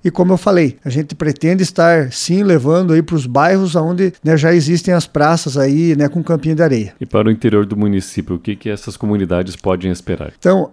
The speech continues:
Speaker 1: a ideia é que a gente retorne aí com o campeonato distrital, né, que a gente realizou aí por dois anos. Também a gente, né, pretende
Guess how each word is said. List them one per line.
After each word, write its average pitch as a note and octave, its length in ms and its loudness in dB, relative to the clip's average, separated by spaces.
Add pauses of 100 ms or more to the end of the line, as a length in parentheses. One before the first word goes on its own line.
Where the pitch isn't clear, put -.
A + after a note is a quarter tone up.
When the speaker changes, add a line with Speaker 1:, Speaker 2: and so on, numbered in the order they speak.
Speaker 1:
a D#3 120 2
ideia D#3 600 2
é D3 120 -8
que D#3 100 -2
a D3 60 2
gente D#3+ 240 0
retorne D#3 500 2
aí D#3 120 2
com D#3+ 200 0
o D3+ 60 0
campeonato D3+ 600 0
distrital, D3 800 0 (200)
né, C3+ 120 2
que C#3+ 100 0
a C3+ 40 2
gente D3 240 0
realizou C#3+ 440 4
aí D3 100 4
por D3 180 2
dois C#3 240 2
anos. F3 580 0
Também D3+ 680 2
a C#3 120 0
gente, D#3 680 2
né, D#3 160 2
pretende D#3+ 720 0